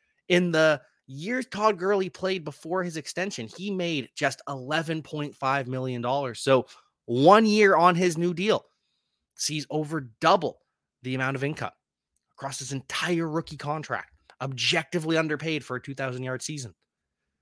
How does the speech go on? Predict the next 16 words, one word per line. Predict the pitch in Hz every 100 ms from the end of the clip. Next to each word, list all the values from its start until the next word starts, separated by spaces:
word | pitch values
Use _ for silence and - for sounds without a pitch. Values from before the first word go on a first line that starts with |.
| _ _ -
And | 214 165 233 _ _ _ _ _ _ _ _ -
first | 175 214 -
season | 160 151 208
after | 131 117 123
the | 113
contract, | 110 107 127 -
Todd | 113 117
Gurley | 107 120 120
goes | 117 117
for | - _ 170
eighteen | 185 - - 175 170
hundred | 151 - 175 165 156 147
and | 151 135
thirty-one | - 151 156 160 143 135 139
all-purpose | - 131 135 131 147 - 143
yards, | 147 135 135